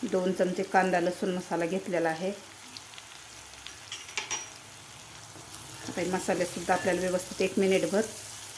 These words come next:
खालच्या कांद्यामध्ये व्यवस्थित परतून घ्यायचे आहेत, कांदा आणि टोमॅटोमध्ये. मसालेसुद्धा आपले एक मिनिटभर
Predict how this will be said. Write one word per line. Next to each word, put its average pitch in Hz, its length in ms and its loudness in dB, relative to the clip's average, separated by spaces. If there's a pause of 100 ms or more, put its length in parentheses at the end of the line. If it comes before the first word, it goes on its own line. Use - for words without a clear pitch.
(760)
खालच्या 190 260 0
कांद्यामध्ये 180 600 6 (200)
व्यवस्थित 185 360 4 (120)
परतून 196 280 4
घ्यायचे 185 320 2
आहेत, 180 200 0 (160)
कांदा 170 280 6
आणि 170 240 6
टोमॅटोमध्ये. 170 600 4 (4000)
मसालेसुद्धा 180 680 -2
आपले 185 240 4
एक - 160 -2
मिनिटभर 185 400 2